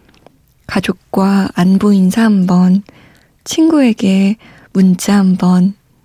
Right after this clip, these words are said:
그리고 어지러워진 내 방 청소 한 번, 그리고 지쳐있을 내 마음을 위해서 좋은 음악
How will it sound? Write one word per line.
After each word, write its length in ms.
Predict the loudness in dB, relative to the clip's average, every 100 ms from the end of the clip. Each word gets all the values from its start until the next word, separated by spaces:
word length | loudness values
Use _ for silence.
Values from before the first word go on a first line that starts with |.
| _ _ _ _ _ -20 -18 -18 -20 -20 _ _ _ _ _ _ _
그리고 680 | -6 -2 -2 0 0 0 -2 _ -8
어지러워진 1000 | -4 -2 0 0 2 0 -2 -2 -2 -4
내 180 | -2 -2
방 300 | 0 0 0
청소 460 | -2 0 0 0 0
한 200 | 0 0
번, 320 | -4 -8 -10 _ _ _ _ _ _ _ _ _ _ _ -20 -18 -18 -18 -20 -20 _
그리고 680 | -8 -6 -4 -4 0 0 -2 -4
지쳐있을 640 | -6 -4 -2 -2 0 -2
내 80 | 0
마음을 460 | 0 0 0 0 0
위해서 520 | 2 0 0 0 -2 -4 _ _ _ _ _
좋은 340 | -4 0 2 0
음악 420 | 0 0 0